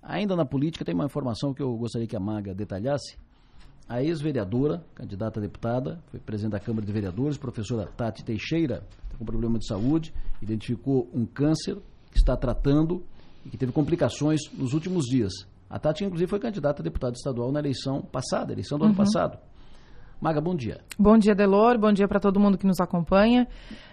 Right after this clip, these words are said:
Speaker 2: A, a Tati Teixeira, que todo mundo em Criciúma conhece, né, que tem um, dupla passagem pela Câmara de Vereadores, enfim, tem uma história na política de Criciúma, ela, ela detectou um câncer de mama ainda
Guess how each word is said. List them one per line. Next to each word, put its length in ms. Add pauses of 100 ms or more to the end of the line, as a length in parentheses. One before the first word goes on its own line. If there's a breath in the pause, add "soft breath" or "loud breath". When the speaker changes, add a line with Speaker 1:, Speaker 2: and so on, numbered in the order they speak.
Speaker 2:
A, 840
a 20
Tati 260
Teixeira, 400
que 140 (220)
todo 260
mundo 240
em 60
Criciúma 360
conhece, 540
né, 160
que 80
tem 180
um, 240 (480)
dupla 300
passagem 460
pela 160
Câmara 200
de 80
Vereadores, 540
enfim, 240
tem 140
uma 80
história 340
na 80
política 400
de 160
Criciúma, 480 (480 loud breath)
ela, 600
ela 340 (180)
detectou 1040
um 80
câncer 320
de 120
mama 400
ainda 500